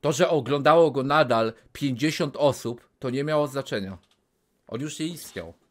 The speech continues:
Oni go wskrzeszają, to jest problem. Po co ja gadam o tym Najmanie?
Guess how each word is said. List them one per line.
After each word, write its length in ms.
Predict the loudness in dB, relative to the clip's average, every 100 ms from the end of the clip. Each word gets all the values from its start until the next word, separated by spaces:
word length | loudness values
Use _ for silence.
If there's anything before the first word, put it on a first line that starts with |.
| _ _ _ -8
Oni 160 | -4
go 100 | -4
wskrzeszają, 560 | -6 -14 -6 -2 -2 -4
to 140 | -8
jest 140 | -10 -10
problem. 360 | -14 -14 -16 -16
Po 80 | -10
co 140 | -4
ja 200 | -4 -4
gadam 260 | -4 -6 -8
o 60 |
tym 160 | -10 -10
Najmanie? 520 | -8 -6 -6 -8 -10